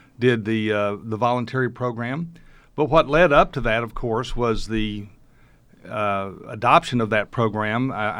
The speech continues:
I, my recollection is that it started in Canada, but we really got our idea from Florida. Florida had instituted a plan. I believe it was a voluntary plan. We immediately adopted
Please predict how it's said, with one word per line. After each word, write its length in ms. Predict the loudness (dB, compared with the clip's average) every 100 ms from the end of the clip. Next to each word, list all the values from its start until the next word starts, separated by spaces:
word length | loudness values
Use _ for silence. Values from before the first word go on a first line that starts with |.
| -2 -4
I, 60 | -6
my 260 | -4 0
recollection 640 | 2 0 0 0 0 0 -4
is 200 | -4 -6
that 140 | -4
it 140 | -4 -6
started 460 | -4 -2 0 -2
in 200 | -6 -10
Canada, 420 | -8 -4 -2 -2 -4
but 200 | -6 -8 -16 -12 4
we 140 | 6
really 220 | 6 4
got 180 | 2 0
our 260 | 2 2 4
idea 480 | 2 0 -2 -2 -4
from 240 | -6 -12
Florida. 540 | -4 0 2 0 -2 -6 _ _ _ -20 _
Florida 340 | 0 2 2
had 200 | 2 0
instituted 680 | 0 -4 -6 -8 -2 0 0
a 60 | -2
plan. 320 | -2 0 0
I 60 |
believe 220 | 0 0 0
it 40 |
was 160 | -2 -2
a 40 |
voluntary 560 | 0 2 0 -4 -4 -4
plan. 440 | -2 -2 -2 -4 -8 -20 -20 -20 _ _ -2
We 220 | 0 2
immediately 460 | 2 2 0 -2
adopted 580 | -4 0 0 0 -4 -8